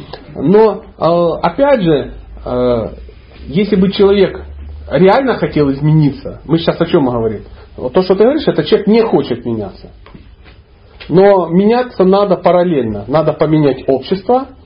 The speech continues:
и захотеть меняться. То есть я меняю общество, а, м, любителей крокодилятины, фаршированной там, и, и чем-то таким, а, чесноком, да, потому что я не хочу, я хочу поменяться.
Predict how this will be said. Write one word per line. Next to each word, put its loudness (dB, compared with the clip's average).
и -6
захотеть -2
меняться. -4
То 0
есть -4
я 6
меняю 2
общество, -2
а, 0
м, -4
любителей 0
крокодилятины, 0
фаршированной 0
там, -6
и, -8
и -10
чем-то -6
таким, -10
а, -10
чесноком, -2
да, -2
потому 0
что -4
я 6
не 2
хочу, -2
я 2
хочу -4
поменяться. -2